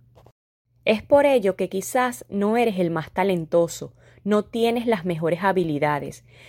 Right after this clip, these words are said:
quizás no eres el más inteligente, pero si te levantas cada mañana para lograr tu objetivo,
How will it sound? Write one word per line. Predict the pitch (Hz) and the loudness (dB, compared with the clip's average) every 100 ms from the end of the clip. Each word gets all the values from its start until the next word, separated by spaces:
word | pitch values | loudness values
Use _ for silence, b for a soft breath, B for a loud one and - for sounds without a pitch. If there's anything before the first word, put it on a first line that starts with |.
| B | B
quizás | - 233 226 226 214 | -4 -4 2 0 2
no | 240 240 | 2 2
eres | 262 | 2
el | 247 | 2
más | 180 170 170 | 2 -2 -4
inteligente, | - 208 202 196 147 160 160 156 - _ B B B | -4 -4 -2 -2 -2 -2 -4 -4 -10 _ B B B
pero | 202 202 | 2 2
si | - 220 | 0 0
te | 208 | 2
levantas | 196 196 202 247 - | 2 2 0 -4 -8
cada | - 247 262 | -2 0 0
mañana | 220 170 180 170 143 - - | -2 -2 0 0 -2 -8 -4
para | 170 160 | 0 2
lograr | 160 160 160 | 2 2 0
tu | - 233 | 2 -2
objetivo, | 226 202 190 240 202 135 | -2 -8 -4 -2 -2 -4